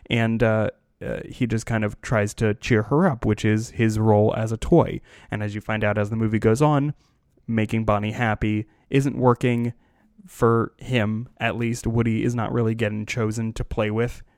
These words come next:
all the time anymore. And so we have these four old-timer, uh, toys in the closet,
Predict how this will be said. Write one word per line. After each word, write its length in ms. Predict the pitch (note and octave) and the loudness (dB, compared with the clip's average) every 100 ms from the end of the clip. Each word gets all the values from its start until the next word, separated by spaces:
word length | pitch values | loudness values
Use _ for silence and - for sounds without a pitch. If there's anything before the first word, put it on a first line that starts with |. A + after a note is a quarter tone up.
| _ _ | _ _
all 160 | A#2 B2 | -2 -2
the 80 | |
time 480 | B2+ C3+ A#2+ C#3 D3+ - | -2 -2 -2 -2 -4 -2
anymore. 480 | C3 C3+ C#3 D3+ - | 0 2 0 -2 -4
And 140 | A#2+ | -4
so 140 | B2 A#2+ | 2 4
we 120 | A#2 | 4
have 260 | A#2+ A2 | 0 -2
these 260 | A2 G#2 - _ _ _ | 0 -2 -4 _ _ _
four 320 | - D3+ C#3 - | 2 6 6 4
old-timer, 800 | - B2 B2 B2 A2 G#2+ G#2+ A2 _ _ _ _ _ _ | 2 2 0 -4 -2 -2 -2 -4 _ _ _ _ _ _
uh, 200 | G#2+ G2 - | -4 -4 -4
toys 460 | B2+ A#2+ A2 G#2+ - _ _ | 0 2 2 -2 -10 _ _
in 260 | C3+ C3 A#2+ | 0 0 0
the 80 | A2+ | -4
closet, 560 | - A#2+ A#2 A2 - | -2 -2 0 -2 -4